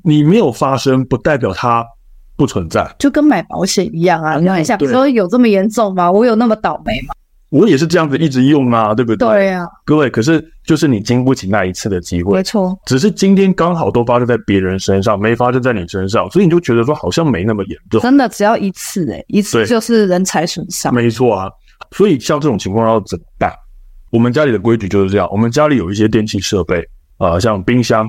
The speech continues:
Speaker 2: 嗯。
Speaker 1: 像我们的这个饮水机，
Speaker 2: 嗯。
Speaker 1: 像我们的洗衣机，
Speaker 2: 对。
Speaker 1: 我们都是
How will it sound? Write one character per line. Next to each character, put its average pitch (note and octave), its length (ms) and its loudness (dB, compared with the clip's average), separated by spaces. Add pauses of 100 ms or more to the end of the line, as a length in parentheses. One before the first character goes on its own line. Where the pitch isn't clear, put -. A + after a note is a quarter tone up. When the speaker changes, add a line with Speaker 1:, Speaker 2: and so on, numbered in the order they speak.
(160)
Speaker 2:
嗯。 G3+ 220 4
Speaker 1:
像 A#2 220 0
我 F#2+ 80 0
们 F#2 160 -2
的 F2+ 140 0
这 G2+ 120 0
个 F2+ 300 -2 (420)
饮 C3 140 2
水 G#2 160 0
机， A2 400 2
Speaker 2:
嗯。 A3+ 100 4
Speaker 1:
像 A#2+ 120 2
我 G2+ 60 -2
们 F2+ 80 -4 (120)
的 E2+ 180 -2 (120)
洗 G2 220 -8
衣 C3+ 140 4
机， B2+ 360 2 (160)
Speaker 2:
对。 F#3 260 -2 (320)
Speaker 1:
我 A#2+ 100 2
们 A#2 200 0
都 D#3 180 2
是 D#3 340 0